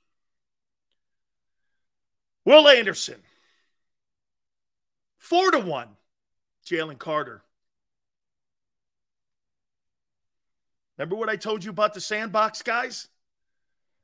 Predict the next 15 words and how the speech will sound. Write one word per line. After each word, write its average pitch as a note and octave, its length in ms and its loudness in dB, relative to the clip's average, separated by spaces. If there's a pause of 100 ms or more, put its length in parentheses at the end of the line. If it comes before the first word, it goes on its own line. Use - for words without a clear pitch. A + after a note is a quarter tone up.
(1160)
Will E3 240 2
Anderson, F3+ 640 -2
Jalen D#3+ 300 -4
Carter, D3 520 -4 (440)
B G3+ 180 -4
J G3+ 180 -2
Robinson, E3+ 680 -4 (120)
and D#3 140 -10
Bryce D3+ 360 -4
Young. C#3 320 -10 (500)
All A#3+ 160 -2
four B3 300 -2
of A3+ 40 -4
those F#3+ 240 -6
dudes F3+ 540 -6